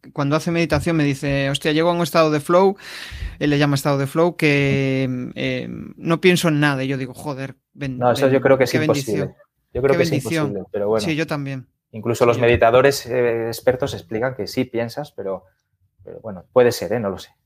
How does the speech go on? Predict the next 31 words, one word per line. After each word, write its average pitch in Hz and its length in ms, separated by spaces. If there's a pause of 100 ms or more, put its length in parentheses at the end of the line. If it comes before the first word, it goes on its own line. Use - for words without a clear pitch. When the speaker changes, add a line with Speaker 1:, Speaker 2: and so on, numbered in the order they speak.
(140)
Speaker 2:
Pero 110 160
yo 135 140
no 160 120
me 147 80
refiero 135 400
en, 123 160
en, 120 260
en 117 100
un 120 40
momento 123 360
de, 117 180
dado, 117 300
sino, 107 480 (760)
eh, 76 340 (1120)
echa-, - 280
ti-, - 100
ac-, 117 280
acción, 123 400
más 151 200
acción 165 600 (600)
y 120 100
menos, 123 320
Speaker 1:
Vale. 160 300
Speaker 2:
eh, - 60
ref-, 110 240
y 117 120
menos 131 200
reflexión. 127 360
Speaker 1:
Ser 180 40
más 190 240
práctico. 156 720